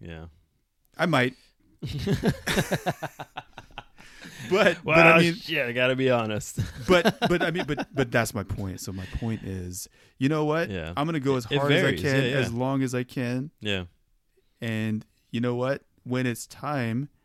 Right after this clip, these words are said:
Speaker 2: I'm
Speaker 1: Mm-hmm.
Speaker 2: gonna enjoy myself. And you know what? When I get back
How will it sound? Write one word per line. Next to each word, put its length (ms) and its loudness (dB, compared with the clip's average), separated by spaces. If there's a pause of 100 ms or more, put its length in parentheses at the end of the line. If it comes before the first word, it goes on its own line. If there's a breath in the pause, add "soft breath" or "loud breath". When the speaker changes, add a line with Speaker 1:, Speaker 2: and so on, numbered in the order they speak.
(280)
Speaker 2:
I'm 140 -10
Speaker 1:
Mm-hmm. 120 -4
Speaker 2:
gonna 180 0
enjoy 300 0
myself. 520 -4 (640)
And 160 0
you 80 2
know 160 2
what? 260 -2
When 140 -2
I 40 -2
get 220 -4
back 320 -4